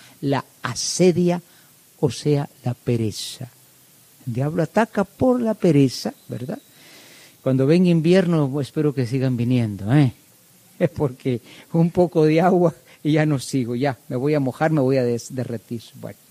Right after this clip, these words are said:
En fin, sepan conjugar entonces lo que conocen y lo que viven, porque nadie aprende para sí mismo, sino para que, viviendo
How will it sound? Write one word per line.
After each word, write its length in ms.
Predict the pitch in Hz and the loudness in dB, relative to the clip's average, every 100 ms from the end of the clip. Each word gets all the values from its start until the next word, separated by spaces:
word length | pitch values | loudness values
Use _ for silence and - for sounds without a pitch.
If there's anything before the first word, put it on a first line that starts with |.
| _ - - - - - - - | _ -20 -20 -20 -20 -20 -14 2
En 160 | 262 | 2
fin, 260 | - 247 156 | 4 4 2
sepan 360 | - 254 269 247 | 2 2 2 2
conjugar 460 | 208 151 170 190 | 0 0 2 2
entonces 760 | 220 190 175 180 - 202 190 - - - - _ _ _ _ | 2 0 0 0 0 -2 -4 -10 -20 -20 -20 _ _ _ _
lo 140 | - 190 | 0 0
que 120 | 247 | 2
conocen 640 | 277 220 190 180 226 214 - | 4 4 4 0 -2 -4 -4
y 100 | 156 | -6
lo 160 | 135 - | -6 -6
que 140 | 117 | -8
viven, 540 | 113 113 110 110 110 104 _ _ _ - | -4 -4 -4 -6 -8 -14 _ _ _ 0
porque 600 | 156 131 - 143 139 131 _ - | 0 0 -6 -4 -4 -6 _ -8
nadie 580 | 147 180 226 202 156 139 | -2 0 2 0 0 0
aprende 640 | 120 - 147 151 143 123 | -2 -2 -2 0 -4 -8
para 300 | - 117 110 | -8 -10 -10
sí 240 | - - | -10 -4
mismo, 560 | 127 131 151 - - 101 95 _ _ _ _ _ - | 0 0 0 -4 -12 -12 -14 _ _ _ _ _ -10
sino 360 | - 170 131 | 0 4 4
para 300 | 120 139 135 | 2 0 0
que, 300 | 120 139 127 - | -2 -6 -6 -8
viviendo 840 | 120 123 135 175 269 160 104 120 | -12 -6 -2 2 4 4 0 -4